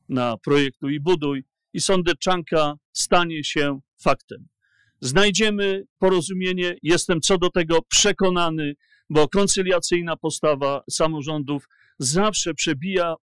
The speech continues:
po trudnych rozmowach i trudnych debatach. I co do tego jestem osobiście przekonany. Przekonany jest Generalna Dyrekcja Dróg Krajowych, Autostrad i z tego miejsca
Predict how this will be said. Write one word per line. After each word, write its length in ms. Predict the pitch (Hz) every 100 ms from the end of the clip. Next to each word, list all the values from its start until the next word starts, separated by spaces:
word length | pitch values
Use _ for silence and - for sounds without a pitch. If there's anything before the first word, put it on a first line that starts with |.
| _
po 140 | 156
trudnych 520 | 143 202 240 202 202 175
rozmowach 520 | 175 156 175 165 143
i 80 | 135
trudnych 380 | 156 143 147
debatach. 440 | 131 123 117 - 107 _ - -
I 80 | 160
co 140 | 202
do 120 | 190
tego 280 | - 185 175
jestem 300 | 160 - 156
osobiście 540 | 139 143 139 - 139 135 _ _ _
przekonany. 680 | - 180 147 151 190 202 180
Przekonany 600 | 156 160 165 165 160 160
jest 240 | 151 - -
Generalna 600 | 143 160 156 156 151 143
Dyrekcja 380 | 147 139 156
Dróg 180 | 143 139
Krajowych, 320 | 151 151 147 147
Autostrad 540 | 143 180 - 165 147
i 60 | 135
z 60 |
tego 220 | 170 156
miejsca 380 | 156 156 - 151